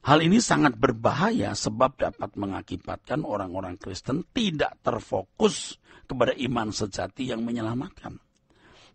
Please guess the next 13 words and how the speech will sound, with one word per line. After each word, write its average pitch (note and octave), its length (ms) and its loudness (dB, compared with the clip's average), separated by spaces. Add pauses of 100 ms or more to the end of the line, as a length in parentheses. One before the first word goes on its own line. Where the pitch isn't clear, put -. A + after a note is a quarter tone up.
tetapi E3+ 480 6
terfokus D#3+ 880 4
pada A#2+ 320 0
kekuatan A2+ 640 -2
pikiran G2 880 -8 (320)
untuk G3 640 6
mengatur - 800 0
Tuhan C3+ 720 -2 (320)
dan C#3 320 10
memperoleh A#2 720 0 (240)
apa B2 560 2
yang A2 400 -2
diingini. C3+ 800 -4